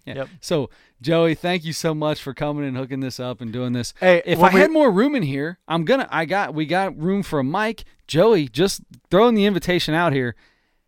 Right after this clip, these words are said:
Speaker 1: Any Wednesday, ten o'clock, you are more than welcome to come over.
Speaker 2: He's not gonna wanna do it. We're gonna get him on at some point. Just for one, just one time.
Speaker 1: Just one time's
Speaker 2: We'll
Speaker 1: fine.
Speaker 2: get him on. We also have some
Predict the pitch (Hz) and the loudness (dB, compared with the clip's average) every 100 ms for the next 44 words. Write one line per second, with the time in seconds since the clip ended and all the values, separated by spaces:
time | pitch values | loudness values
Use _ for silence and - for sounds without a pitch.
0 | _ _ _ 180 226 254 208 208 180 160 | _ _ _ 0 4 6 6 4 4 2
1 | 165 156 175 175 165 170 127 - 185 151 | 2 2 -2 -4 -2 -2 -2 -8 -8 0
2 | 160 120 131 156 165 156 143 147 139 127 | 0 0 0 2 4 2 2 -2 -2 -4
3 | 117 143 131 135 120 107 98 _ _ _ | -6 -4 -2 -2 -4 -8 -14 _ _ _
4 | _ _ _ _ _ _ _ _ _ - | _ _ _ _ _ _ _ _ _ -12
5 | 151 151 202 202 185 156 147 117 139 135 | -8 -2 -2 0 -2 -2 -2 -2 -2 -2
6 | 127 139 139 117 107 104 101 104 - 120 | -4 -6 -6 -10 -10 -10 -10 -12 -12 -14
7 | 101 107 98 - _ _ 160 - 185 147 | -12 -12 -14 -16 _ _ -14 -12 -10 -6
8 | 143 135 180 - 175 175 156 147 143 147 | -6 -8 -16 -12 -12 -10 -4 -2 0 0
9 | 220 208 196 180 - 127 156 135 131 131 | -2 0 -4 -4 -6 -4 -4 -4 -4 -4
10 | 131 123 120 156 180 220 180 170 175 - | -6 -8 -6 -4 -2 -2 -2 -2 -4 -6
11 | 175 | -10